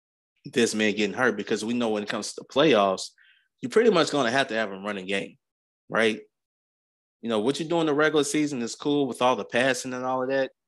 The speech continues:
but we all know when it comes to the playoffs,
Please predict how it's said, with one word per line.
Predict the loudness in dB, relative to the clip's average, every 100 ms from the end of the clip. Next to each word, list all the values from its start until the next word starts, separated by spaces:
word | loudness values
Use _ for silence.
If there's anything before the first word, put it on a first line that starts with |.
| _ _ _ _
but | -6 -4
we | 0 2 2
all | 2 2
know | 0 0 0 -4 -10 _ -12
when | -12
it | -4
comes | -2 0
to | -2
the |
playoffs, | 0 4 4 4 0 -4